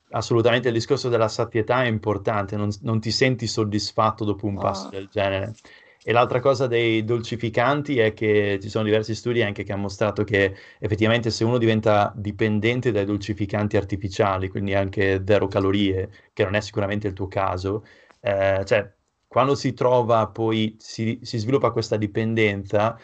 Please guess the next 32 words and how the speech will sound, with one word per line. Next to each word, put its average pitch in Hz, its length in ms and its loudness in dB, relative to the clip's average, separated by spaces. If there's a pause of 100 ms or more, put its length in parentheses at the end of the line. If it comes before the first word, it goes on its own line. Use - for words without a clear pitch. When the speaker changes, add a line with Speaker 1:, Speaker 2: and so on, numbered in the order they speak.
(180)
Speaker 1:
tale 123 240 2
che 98 100 -4
quando 117 560 0
Speaker 2:
Mm. - 0 -
Speaker 1:
magari 110 300 0
ti 113 120 -8
trovi 113 280 2
in 110 100 0
vacanza 107 640 -2
e 98 80 -4
non 98 220 -8
puoi 110 220 2
avere 104 240 2
accesso 104 560 -2
magari 101 540 0 (300)
perché 101 480 0
ti 101 140 -10
finisce 104 480 -4
o 98 80 -2
perché 101 340 0
letteralmente 110 500 -2
nel 104 140 0
paese 107 260 0
dove 98 180 0
sei 107 340 0
non 98 160 -4
c'è 101 220 0
l'avena 101 400 0
aromatizzata 98 840 -2
o 101 60 -2
non 101 120 -4
c'è, - 200 0